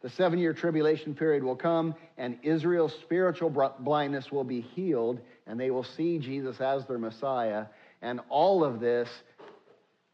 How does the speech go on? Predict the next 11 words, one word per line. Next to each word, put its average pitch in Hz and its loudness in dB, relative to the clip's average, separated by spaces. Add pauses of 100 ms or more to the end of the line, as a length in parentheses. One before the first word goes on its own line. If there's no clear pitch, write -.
(500)
Jesus, 160 0
God 165 4
has 151 0
done 131 0 (180)
through 175 4
the 151 2
life 147 0
of 131 -2
Joseph 139 -2
to - -12
illustrate 120 -2